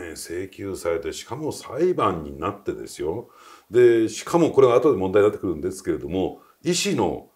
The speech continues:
診断書が出ていて、間違いなくこれは、えー、その影響だとなったら、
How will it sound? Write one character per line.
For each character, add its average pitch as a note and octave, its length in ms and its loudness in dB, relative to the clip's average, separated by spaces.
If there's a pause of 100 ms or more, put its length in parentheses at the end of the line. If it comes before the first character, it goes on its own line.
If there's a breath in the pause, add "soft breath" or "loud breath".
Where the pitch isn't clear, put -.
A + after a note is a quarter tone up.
(140)
診 B2 280 -4
断 C3 180 4
書 A2 160 2
が F2+ 80 -2
出 F2+ 100 -6
て F2+ 160 2
い D2+ 140 -4
て、 D#2+ 100 -2
間 D2+ 120 -4
違 C#3 380 0
い E2+ 40 -2
な G2+ 140 2
く - 100 -16
こ - 140 -6
れ E2+ 100 6
は、 B2 340 8 (200)
え E2 80 -2
ー、 E2+ 80 0
そ F#2+ 100 -6
の F2 100 -6
影 F2 260 2
響 F2+ 180 2
だ F#2 100 6
と D2+ 100 -4
な F#2+ 120 0
っ A2 200 -6
た - 120 -10
ら、 E2+ 260 4